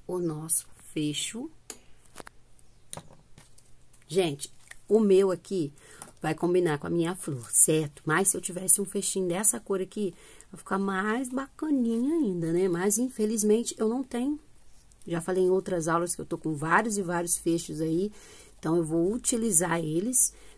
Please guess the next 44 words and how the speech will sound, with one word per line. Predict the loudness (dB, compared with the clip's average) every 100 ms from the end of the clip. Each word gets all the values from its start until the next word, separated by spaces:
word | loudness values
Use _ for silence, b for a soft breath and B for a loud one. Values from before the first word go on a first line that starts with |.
| 0
Não | 6 6 8 4
tem | 4 4 4
problema | 4 4 6 6 8
se | 6
o | 8
seu | 6 4
ficar | 2 0
um | 0
pouquinho | -2 0 2 4
maior, | 2 2
assim, | 4 6 6
igual | 4 4 4
vai | 2
ficar | -2 0 0
o | 2
meu. | 2 2
Por | 0 0 0 -2
quê? | -2 -2 -2 -6 -14
A | -8
gente | -6
vai | -4 -2
bater | -2 -4 -4 -4
a |
costura, | 0 2 2 2 2 2 -2 -12 -20 B B B -14 -4
né? | 0 2
Eu | 2
gosto | 2 4
sempre | 4 2 -2
de | -6
tá | -6
trazendo, | -4 -2 -2 -2 -2 -4 B B B B -20 -12
é, | -6 -2 -2 -2 -8 -16 -20 -20 -14 -4
na | 0
mão, | 2 6 6 4
porque | 0 -8 -6 -8
tem | -6 -2
muitas | 2 4 4 2
meninas | 4 4 2 0 0
que | 6
não | 6 6
têm | 2 2
máquina | 4 2 2 2
de | 2
costura, | 0 0 0 -2 -4